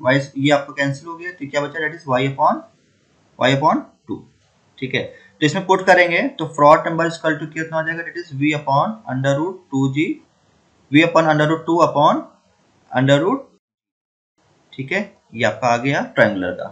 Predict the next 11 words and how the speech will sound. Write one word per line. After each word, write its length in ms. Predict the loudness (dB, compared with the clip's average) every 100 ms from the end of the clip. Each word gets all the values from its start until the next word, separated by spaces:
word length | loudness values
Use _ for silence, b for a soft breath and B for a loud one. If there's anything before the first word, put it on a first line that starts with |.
| -16 _ _ _ _ _ _
ठीक 180 | -10 -4
है। 100 | -4 -4 -14 _ _ B B B B B B _ _ _ _ 2
अब 160 | 4 4
देखिए, 380 | -2 2 2 2 -6 _ _ _ _ 4
अब 120 | 4
हम 120 | 6
बात 220 | 4 4
करेंगे 260 | 0 0 0 -8 -16 -2
rectangular 640 | -2 0 0 2 2 0 0
channel 240 | -2 -2
का। 200 | -6 -16